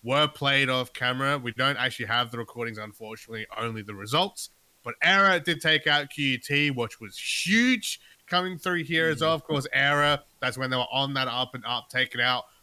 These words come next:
Speaker 1: one of the top teams. That's when we f-, saw the first signs of Q U T faltering, I wanna say, towards the end of the season. Weekend Warriors beat M com when they were continuing their flawless run there. Not really too surprising. And Dissonance obviously getting the win against Kraken, which, uh,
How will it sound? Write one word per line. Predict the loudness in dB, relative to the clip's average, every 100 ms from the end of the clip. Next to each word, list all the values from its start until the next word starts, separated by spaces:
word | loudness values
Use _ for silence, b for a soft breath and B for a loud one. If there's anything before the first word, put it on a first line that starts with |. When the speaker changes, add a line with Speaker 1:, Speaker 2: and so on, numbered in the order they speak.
| _
Speaker 1:
one | 0 0
of | -2
the |
top | -6 -4 -4 -4
teams. | 0 0 0 -2
That's | -4 -4
when | -4
we | -2
f-, | -4 -8 -20 _ -18 -10
saw | -6
the | -6
first | -4 -2 0 -2
signs | -4 -4 -2 -4
of | -6 -10 b _
Q | -2 0
U | 0
T | -2
faltering, | -4 -4 -6 -4 -4 -4 -6
I | -4
wanna | -2 -4
say, | -4 -2 0 -2 b b -10
towards | -4 -2
the | 0
end | -2
of | -4
the |
season. | -2 2 2 2 -2
Weekend | -2 -2 -2
Warriors | 0 2 2 0
beat | 0
M | 0 0
com | -2 -2 -2
when | -2
they | -6
were |
continuing | -10 -12 -10 -8
their | -8 -8
flawless | -8 -10 -10 -4
run | -2 0
there. | 0 0 b b -8
Not | -4 -2
really | 0 0
too | 0 -6 -8
surprising. | -10 -4 2 2 2 -2 0
And | 0 2
Dissonance | 0 0 0 -4 -4 -6
obviously | -4 -4 -4 -2
getting | 0 2 0 -2 b b _
the | -2
win | 0
against | 2 0 -2
Kraken, | -2 0 0 -2 -4
which, | -4 -6 -4
uh, | -2 -2